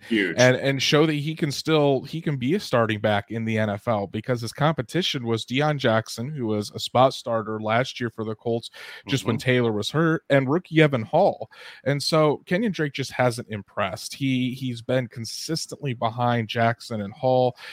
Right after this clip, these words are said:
Speaker 2: and, and he, he really hasn't shown that the Colts should consider him, uh, unless a Taylor trade is made or, or the Colts are really lacking the depth at that running back position. But, but my second guy,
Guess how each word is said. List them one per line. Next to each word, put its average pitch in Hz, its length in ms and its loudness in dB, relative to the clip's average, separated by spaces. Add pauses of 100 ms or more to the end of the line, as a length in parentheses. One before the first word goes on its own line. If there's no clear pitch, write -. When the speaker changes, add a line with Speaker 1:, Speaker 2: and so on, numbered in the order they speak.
(180)
Speaker 2:
and, 131 320 8
and 131 180 0
he, 127 140 -2
he 151 200 -10
really 151 300 0
hasn't 135 380 -2
shown 135 540 0
that 113 100 -2
the 117 80 -8
Colts 131 320 -6
should - 260 -6
consider 127 800 -2
him, 110 420 -2 (340)
uh, 117 180 0
unless 123 400 2
a 117 60 -10
Taylor 117 380 -4
trade 113 420 -2
is 107 380 -4
made 127 500 0 (320)
or, 123 340 2
or 117 160 0
the 113 100 -2
Colts - 300 -4
are 110 100 -4
really 110 280 0
lacking 107 500 2
the 101 120 -6
depth 101 380 -4
at 104 160 -2
that 101 200 -2
running 101 320 -2
back 101 260 -2
position. 101 480 -10
But, 101 180 -6
but 147 120 -2
my 202 160 4
second 175 400 0
guy, 139 340 6